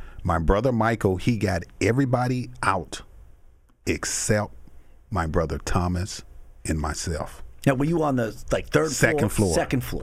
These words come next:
Speaker 1: I was on the second floor. Me, uh, Thomas and I were sleeping in the same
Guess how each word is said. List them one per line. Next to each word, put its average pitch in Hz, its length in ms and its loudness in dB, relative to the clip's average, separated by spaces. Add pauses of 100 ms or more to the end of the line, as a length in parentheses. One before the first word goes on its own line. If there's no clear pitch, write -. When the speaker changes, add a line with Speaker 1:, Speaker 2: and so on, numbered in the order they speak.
Speaker 1:
I 82 80 2
was 90 160 2
on 90 140 4
the 82 40 0
second 90 320 0
floor. 87 300 2
Me, 82 160 -4 (140)
uh, 80 240 0
Thomas 95 400 2
and 95 100 2
I 85 160 2
were 71 100 -2
sleeping 80 500 0
in 80 140 -2
the 73 80 0
same 90 560 2